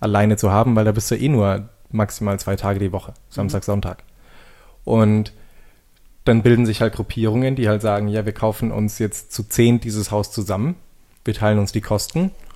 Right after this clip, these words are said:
Speaker 2: Mhm.
Speaker 1: und dann können wir quasi die Tage aufeinander aufteilen.
Speaker 2: Mhm.
Speaker 1: Genau, also quasi, dass man sich,
Speaker 2: Okay, okay.
Speaker 1: also ich meine, allein schon der Gedanke, dass man sich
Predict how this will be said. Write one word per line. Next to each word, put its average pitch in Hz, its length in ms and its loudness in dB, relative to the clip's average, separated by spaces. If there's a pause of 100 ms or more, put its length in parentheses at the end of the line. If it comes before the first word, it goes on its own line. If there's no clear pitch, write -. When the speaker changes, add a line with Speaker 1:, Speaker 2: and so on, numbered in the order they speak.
Speaker 2:
Mhm. 123 200 -12
Speaker 1:
und 123 80 0
dann 110 80 4
können 110 180 4
wir 107 60 4
quasi 107 280 2
die 104 100 -2
Tage 110 480 0
aufeinander 113 420 -2
aufteilen. 98 440 -4 (240)
Speaker 2:
Mhm. 135 260 -4 (2000)
Speaker 1:
Genau, 123 220 6
also 104 220 -2
quasi, 117 260 0
dass 117 200 2
man 110 120 2
sich, 110 120 0
Speaker 2:
Okay, 101 320 0
okay. 95 200 -6
Speaker 1:
also 117 160 2
ich 135 80 0
meine, 143 160 4
allein 117 240 2
schon 127 160 -2
der 120 100 4
Gedanke, 117 360 0
dass 117 180 -2
man 110 200 -2
sich 113 340 -4